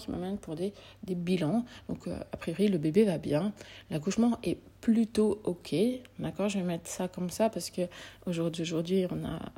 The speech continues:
quatre-vingt-dix pour cent de péridurale. Euh, donc, euh, voilà, il y a eu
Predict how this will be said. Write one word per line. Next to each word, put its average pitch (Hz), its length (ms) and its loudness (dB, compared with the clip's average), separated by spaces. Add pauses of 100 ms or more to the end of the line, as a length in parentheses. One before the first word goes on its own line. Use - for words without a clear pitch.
(120)
quatre-vingt-dix - 840 -6
pour - 220 -4
cent 180 140 -4
de 180 80 -2
péridurale. 175 680 -4 (580)
Euh, 170 320 -2 (880)
donc, 180 420 -4
euh, 170 80 -2
voilà, 156 280 0
il 170 60 -2
y 170 40 2
a 185 60 4
eu 196 200 4